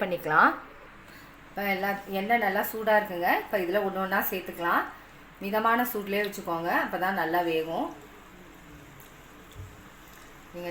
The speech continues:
நிறைய சேர்க்காதீங்க, கொஞ்சம் கொஞ்சமா சேர்த்துக்கோங்க, அப்போ தான் நல்லா வெந்து வரும். இப்போ மெதுவா இதை திருப்பி போட்டுக்கோங்க. ஒரு பக்கம் கொஞ்சம் ஃப்ரை ஆயிருக்கு, இன்னொரு பக்கமும் நல்லா ஃப்ரை ஆகட்டும்.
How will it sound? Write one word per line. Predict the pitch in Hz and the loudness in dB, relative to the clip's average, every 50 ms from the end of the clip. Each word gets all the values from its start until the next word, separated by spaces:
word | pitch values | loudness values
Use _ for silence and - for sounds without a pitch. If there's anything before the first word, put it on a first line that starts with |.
| 175 180 | -2 0
நிறைய | 190 208 226 262 269 269 - | 0 2 2 2 0 0 -2
சேர்க்காதீங்க, | 208 196 196 - 185 185 175 165 175 202 294 392 - - - - | -4 -4 0 0 0 0 0 0 0 0 0 -2 -4 -6 -8 -6
கொஞ்சம் | 190 190 196 202 208 208 | -4 -4 -4 -4 -4 -4
கொஞ்சமா | 208 196 202 202 214 220 220 - | -4 -4 -2 0 0 -2 -2 -4
சேர்த்துக்கோங்க, | 185 170 - 170 175 170 165 165 165 175 220 269 277 - - 175 | -6 -8 -8 -8 -6 -6 -4 -4 -4 -2 -2 -2 -4 -6 -10 -10
அப்போ | 165 175 165 175 | -8 -4 -2 -2
தான் | 190 196 180 156 | 0 0 0 0
நல்லா | 160 170 185 180 170 | 0 0 0 -2 -2
வெந்து | 160 156 165 170 165 | -4 -4 -4 -4 -4
வரும். | 151 147 156 196 269 294 - - - - - - - - - - - - - - - - - - - - - - - - - - - - - - - - - - - - - - - - - - - - - - - - - - - - - - - - - - - - - - - - - - - - - - - | -4 -4 -4 -4 -6 -6 -8 -12 -18 -20 -20 -20 -20 -20 -20 -20 -20 -20 -20 -20 -20 -20 -20 -20 -20 -20 -20 -20 -20 -20 -20 -20 -20 -20 -20 -20 -20 -18 -18 -18 -20 -20 -20 -20 -20 -20 -20 -20 -20 -20 -20 -20 -20 -20 -20 -20 -20 -20 -20 -20 -20 -20 -20 -20 -20 -20 -20 -20 -20 -20 -20 -18 -18 -16 -14 -14 -10
இப்போ | 302 - 196 196 196 | -6 -4 -4 -2 -2
மெதுவா | 196 190 208 220 233 240 233 | -2 -2 2 4 4 4 4
இதை | 202 202 196 - 208 | 4 0 -2 -2 -4
திருப்பி | 196 202 226 202 190 | -4 -4 -6 -6 -4
போட்டுக்கோங்க. | 185 175 - 170 170 170 165 156 170 202 277 311 226 202 | -6 -6 -6 -2 -2 -2 0 2 2 2 2 2 0 -2
ஒரு | 190 190 - | -2 -2 -4
பக்கம் | 185 180 - 208 208 - | -4 -4 -4 -6 -6 -6
கொஞ்சம் | 185 175 165 190 175 - | -6 -6 -6 -6 -8 -2
ஃப்ரை | - 170 165 170 180 180 | -2 0 0 0 0 0
ஆயிருக்கு, | 175 170 - - - 170 185 269 415 427 - - - - - - - - - - - - | 0 0 -2 -4 -6 -4 -2 -2 -2 -4 -8 -12 -16 -18 -20 -20 -20 -20 -20 -18 -12 -8
இன்னொரு | 190 196 196 196 190 185 180 - | -6 -4 -2 -2 -2 -2 0 0
பக்கமும் | 170 170 - 175 175 190 196 175 | 0 0 0 -2 -4 -2 -2 -2
நல்லா | 156 160 170 180 - | 0 0 0 -2 -2
ஃப்ரை | 170 160 156 165 165 | -2 -4 -2 -2 -2
ஆகட்டும். | 160 156 147 143 - 160 170 226 | -2 -2 -4 -6 -6 -4 -2 -2